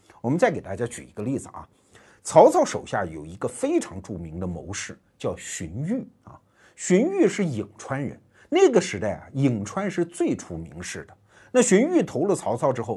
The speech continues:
把自己熟悉的那些名士都推荐到曹操的阵营当中。我们熟知的啊，什么司马懿呀、郭嘉呀，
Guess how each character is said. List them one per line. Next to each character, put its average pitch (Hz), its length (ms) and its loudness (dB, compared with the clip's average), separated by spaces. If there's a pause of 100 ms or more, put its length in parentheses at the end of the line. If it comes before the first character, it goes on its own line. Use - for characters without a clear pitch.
把 90 160 -4
自 131 180 -8
己 82 220 -12 (140)
熟 107 280 -4
悉 143 160 0
的 101 120 -4
那 101 120 -6
些 95 140 -6
名 98 240 -6
士 - 180 -8 (240)
都 320 280 4
推 - 260 -2
荐 107 160 -2
到 85 140 -8
曹 - 200 -8
操 95 160 -8
的 85 120 -10
阵 82 200 -8
营 80 160 -12
当 90 200 -8
中。 95 120 -10 (400)
我 123 120 0
们 160 100 4
熟 151 220 0
知 175 180 4
的 151 60 6
啊， 110 200 4 (200)
什 - 120 -6
么 107 120 -4
司 - 260 -4
马 107 240 0
懿 95 260 -6
呀、 151 240 2 (120)
郭 185 280 2
嘉 185 380 0
呀， 143 180 -4